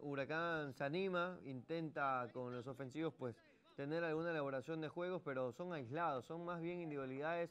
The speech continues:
que pueden terminar en el jugador, eh, Jerry Angulo.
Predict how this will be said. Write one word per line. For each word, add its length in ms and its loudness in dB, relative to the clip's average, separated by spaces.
que 140 -4
pueden 280 0
terminar 580 4
en 400 2
el 120 0
jugador, 460 4
eh, 880 -2
Jerry 220 6
Angulo. 440 2